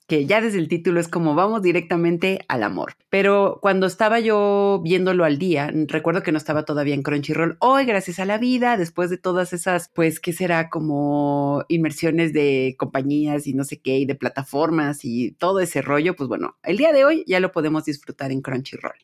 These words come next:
Y la verdad es que yo veía los episodios y decía, "Sí, es una joyita, es, creo, todo lo que nos gusta". Ya hemos hablado de, de este tema en general en su Goicast, que es el de Boys Love. Ya hemos hablado de varios, y creo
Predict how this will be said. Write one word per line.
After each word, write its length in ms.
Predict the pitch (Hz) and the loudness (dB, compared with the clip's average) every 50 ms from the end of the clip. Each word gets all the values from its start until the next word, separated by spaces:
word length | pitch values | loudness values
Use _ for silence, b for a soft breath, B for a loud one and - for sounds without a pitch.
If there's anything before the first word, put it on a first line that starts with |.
| _ _ | _ _
Y 560 | - 180 185 185 180 175 175 175 175 170 - - | -2 0 0 2 2 2 2 2 2 0 0 2
la 140 | 165 175 | 2 2
verdad 320 | 170 175 170 170 185 185 185 | 2 2 2 2 2 0 0
es 200 | 214 214 - - | -2 -4 -4 -4
que 260 | - 247 233 220 - - | -2 0 0 0 0 0
yo 160 | 165 202 202 | 0 0 2
veía 500 | 208 226 226 208 214 208 202 202 196 - - | 2 2 2 2 2 2 2 0 0 -2 0
los 260 | 180 175 170 165 - | 0 0 0 -2 -4
episodios 560 | 160 - 156 147 - 165 156 160 170 165 - | -6 -4 -6 -4 -2 0 0 0 0 -2 -4
y 40 | 170 | -4
decía, 300 | 147 143 139 - 151 147 | -4 -4 -4 -4 -6 -6
"Sí, 320 | 143 - 220 247 - _ _ | -4 -4 -4 -4 -4 _ _
es 180 | - 220 220 - | -6 -6 -4 -2
una 160 | 233 233 233 | -2 0 0
joyita, 680 | 233 - 175 156 156 196 226 226 - - 262 269 277 285 | 0 0 -2 0 0 -2 -4 -2 -2 0 0 0 0 0
es, 240 | - 214 240 240 - | 0 0 0 0 -2
creo, 400 | - - 254 254 254 254 254 254 | -2 0 2 4 4 4 2 2
todo 260 | - 269 277 - 320 | 2 2 2 4 4
lo 180 | 311 302 294 294 | 4 4 2 0
que 100 | - 208 | 0 -2
nos 260 | 180 170 160 151 160 | 0 0 0 0 0
gusta". 720 | 151 151 175 190 247 277 - - - - 285 294 349 - _ _ | 0 2 2 4 2 2 0 -2 -2 0 0 0 0 -4 _ _
Ya 160 | 208 202 208 | 2 2 2
hemos 260 | 233 247 262 269 269 254 | 4 2 0 0 0 0
hablado 580 | 214 170 185 180 190 202 202 226 220 226 226 | 0 2 2 2 2 2 2 2 2 2 2
de, 380 | 190 180 175 165 160 156 151 139 | 2 2 2 2 2 2 0 0
de 140 | - 160 170 | 0 0 0
este 220 | 170 170 - 208 | 0 0 -4 -6
tema 400 | - - - 165 165 165 180 185 | -4 -2 -2 0 0 2 2 0
en 60 | 190 180 | 0 0
general 440 | 170 151 143 143 143 147 147 151 | 0 0 0 0 0 2 2 2
en 120 | 160 160 156 | 0 0 0
su 140 | - 151 127 | -2 -2 0
Goicast, 420 | 135 143 143 139 - 180 180 - | 0 0 -2 -2 -2 -4 -4 -2
que 100 | - 160 | -2 -2
es 120 | 156 156 | -2 0
el 120 | 165 151 143 | 0 0 0
de 60 | 139 | 0
Boys 340 | 135 143 135 143 147 147 - | 0 0 0 0 0 -2 -2
Love. 120 | 196 190 190 | -2 0 2
Ya 80 | 208 | 2
hemos 200 | 208 226 226 - | 0 0 -2 -2
hablado 300 | 196 165 156 147 147 156 | -2 -2 0 0 0 0
de 120 | 143 143 135 | 0 0 0
varios, 640 | 131 135 143 147 175 214 269 349 - - - _ _ | 0 0 0 0 0 0 0 -2 -4 -8 -16 _ _
y 260 | - - - 220 202 | -4 -2 -2 -2 0
creo 260 | - 269 349 392 453 | 0 0 2 2 4